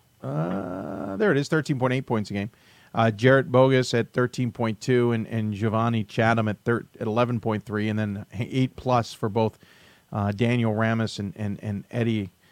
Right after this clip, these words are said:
Amado. It's those underclassmen, though, in that mix.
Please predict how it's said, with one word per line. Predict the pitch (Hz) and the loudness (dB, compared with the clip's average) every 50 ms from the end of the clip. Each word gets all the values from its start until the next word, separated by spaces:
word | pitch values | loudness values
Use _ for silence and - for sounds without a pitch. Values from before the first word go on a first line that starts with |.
| _ _ _ _ _ _ | _ _ _ _ _ _
Amado. | 127 131 143 147 120 113 101 101 98 95 - _ _ _ _ _ _ _ _ _ _ _ _ _ - | 0 2 4 4 4 4 2 0 -2 -6 -10 _ _ _ _ _ _ _ _ _ _ _ _ _ -8
It's | 139 - - - | -8 -6 -6 -2
those | - 123 117 107 | 0 2 2 2
underclassmen, | 113 110 107 101 - 120 117 139 151 - - 123 110 107 | 0 -2 -2 -2 -2 -2 -2 0 -2 -2 -2 -2 0 0
though, | 107 104 104 104 | 0 0 -2 -2
in | - 117 113 107 | -2 -4 -4 -2
that | 110 110 - - | -2 -4 -4 -2
mix. | 127 151 156 - - - - - | -2 -2 -2 -4 -8 -12 -14 -14